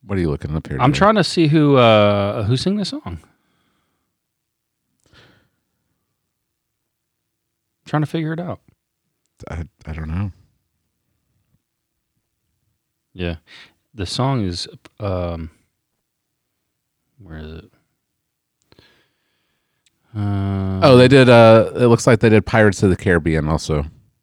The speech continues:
Speaker 1: Yeah. Um, so, anyway,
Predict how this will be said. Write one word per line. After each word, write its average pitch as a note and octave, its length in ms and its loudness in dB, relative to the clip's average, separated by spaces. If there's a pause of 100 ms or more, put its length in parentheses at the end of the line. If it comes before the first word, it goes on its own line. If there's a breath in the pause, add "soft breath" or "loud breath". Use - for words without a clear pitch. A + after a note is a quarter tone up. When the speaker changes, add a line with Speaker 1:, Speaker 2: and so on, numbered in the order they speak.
(2750)
Speaker 1:
Yeah. D2+ 200 -4 (1500 loud breath)
Um, D3+ 540 6
so, D3 540 6 (840 loud breath)
anyway, G#2+ 640 4